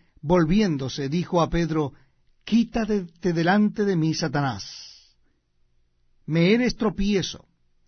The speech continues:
porque no pones la mira en las cosas de Dios, sino en las cosas de los hombres".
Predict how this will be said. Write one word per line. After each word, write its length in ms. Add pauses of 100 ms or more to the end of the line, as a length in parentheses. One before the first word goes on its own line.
(420)
porque 320
no 220
pones 540 (200)
la 220
mira 280
en 60
las 140
cosas 380
de 100
Dios, 600 (500)
sino 320
en 80
las 140
cosas 360
de 60
los 200
hombres". 480